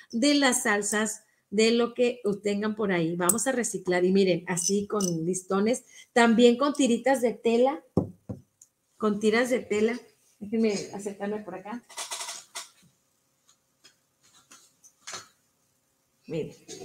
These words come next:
todas estas son, son este, de las etiquetas de las telas, que después vamos a hacer algo.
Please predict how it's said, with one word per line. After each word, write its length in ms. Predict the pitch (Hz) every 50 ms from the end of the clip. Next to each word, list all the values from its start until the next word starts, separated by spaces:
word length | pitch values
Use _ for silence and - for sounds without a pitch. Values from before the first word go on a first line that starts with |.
| - - - 392 - - - - - - - - - - - - - - - _ _ _ _ _ - -
todas 300 | 247 269 311 330 330 339
estas 680 | 302 262 254 - - 214 196 208 214 - - - - _ _ _ _ _ _ _ - - - _ _ _ _
son, 920 | _ - - - - - - - - - - - 220 214 214 220 226 226 220 - - - - _ _ _ - - -
son 360 | - - 240 226 226 226 233
este, 840 | 247 262 254 - - 285 262 240 214 196 180 170 156 - - - _ _ _ _ _ _ _ _ _ _ _
de 260 | - 196 196 208 202 196
las 800 | 196 196 196 190 185 185 185 185 - - - - - - - - - - - _ _ -
etiquetas 640 | 185 202 208 202 220 202 208 226 196 202 226 247 247
de 100 | 254 233
las 220 | 196 185 185 -
telas, 460 | - 220 214 220 226 247 294 - - - _ _ _
que 220 | - 226 214 202
después 500 | 196 196 190 190 190 - 196 208 214 220
vamos 320 | 220 240 240 233 240 233 226
a 60 | 202
hacer 260 | 190 190 - 208 208
algo. 400 | 208 202 202 202 208 254 311 -